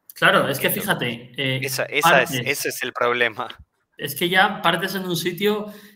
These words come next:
Speaker 1: Ciprés, que acuérdate que yo restaba el intangible y el goodwill y muchas veces estábamos, eh, de forma efectiva, digamos, con un equity negativo. Pero es que aquí no hace falta ni restar. Pasas del año pasado de cuatro mil millones de activo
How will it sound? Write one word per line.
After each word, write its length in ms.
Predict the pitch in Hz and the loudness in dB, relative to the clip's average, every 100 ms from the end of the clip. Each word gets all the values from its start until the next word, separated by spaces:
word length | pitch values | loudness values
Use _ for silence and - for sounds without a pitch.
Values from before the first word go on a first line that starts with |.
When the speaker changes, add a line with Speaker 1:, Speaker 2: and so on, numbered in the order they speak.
| - | -8
Speaker 1:
Ciprés, 380 | 160 147 185 185 | -4 0 0 0
que 260 | 165 156 | -2 0
acuérdate 400 | 147 147 175 165 | 0 0 0 -2
que 100 | 139 135 | -2 -2
yo 120 | 147 | -2
restaba 380 | 170 165 175 170 | -4 -4 0 0
el 80 | |
intangible 520 | 170 160 160 160 160 160 | 0 -2 -4 -4 0 0
y 40 | |
el 100 | 151 | 0
goodwill 400 | 156 160 185 196 | -4 -4 -4 -2
y 40 | |
muchas 280 | 151 147 151 | -4 -6 -8
veces 220 | 160 165 | -8 -8
estábamos, 520 | 160 156 151 156 160 160 | -8 -4 -4 -2 -6 -6
eh, 220 | 143 139 - | -8 -8 -8
de 160 | 139 139 | -8 -6
forma 260 | 147 147 | -6 -6
efectiva, 420 | 151 151 - 156 170 | -4 -6 -6 -4 -4
digamos, 380 | 147 147 160 | -4 -4 -6
con 340 | - 143 135 131 - - | -4 -4 -4 -6 -12 -16
un 180 | 147 151 | -6 -4
equity 360 | 160 170 170 | -2 -2 -2
negativo. 680 | 151 127 117 185 143 113 _ _ _ | -2 -4 -4 -4 -6 -10 _ _ _
Pero 120 | 131 | -8
es 80 | 135 | -4
que 60 | 170 | -4
aquí 140 | 170 | -2
no 80 | 180 | -2
hace 160 | 180 185 | -4 -2
falta 240 | 185 190 | 0 0
ni 120 | 180 | -2
restar. 480 | 151 139 - 170 135 | -4 -6 -2 -2 -2
Pasas 220 | 156 165 | -8 -6
del 120 | 180 175 | -4 -2
año 160 | 175 | -2
pasado 260 | 175 147 135 | -4 -4 -4
de 100 | 131 | -4
cuatro 320 | 135 131 135 | -6 -6 -6
mil 440 | 135 156 165 175 175 | -6 -4 -4 -4 -4
millones 460 | 170 170 160 156 | -4 -2 -2 -4
de 200 | 156 156 | -2 0
activo 680 | 151 151 139 123 113 113 | 0 -4 -10 -8 -8 -10